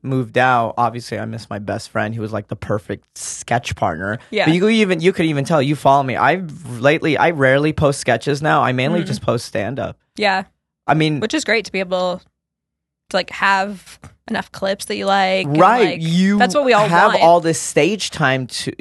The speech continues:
Speaker 1: ample amount of stage time to be able to post all these
Speaker 2: Yeah.
Speaker 1: things. <sighs> I mean, I'm getting better at, like,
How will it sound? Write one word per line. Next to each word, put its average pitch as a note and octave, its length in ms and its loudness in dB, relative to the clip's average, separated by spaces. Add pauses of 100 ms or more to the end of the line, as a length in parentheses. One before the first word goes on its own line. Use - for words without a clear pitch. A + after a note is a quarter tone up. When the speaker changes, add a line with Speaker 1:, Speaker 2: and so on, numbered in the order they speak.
(120)
Speaker 1:
ample D3+ 300 0
amount C#3+ 220 0
of C3 40 -8
stage C3 260 -6
time C3 200 -4
to - 240 -4
be C3 200 -2
able C#3+ 200 -2
to C3+ 100 0
post G#2+ 360 -8
all G2+ 120 -4
these G#2+ 220 -8
Speaker 2:
Yeah. G#3+ 220 0
Speaker 1:
things. - 100 -20
<sighs> - 60 -20 (1500)
I E3+ 100 6
mean, F3 220 0
I'm E3+ 140 0
getting G3 260 2
better D#3+ 380 4
at, D3+ 200 2
like, B2+ 340 0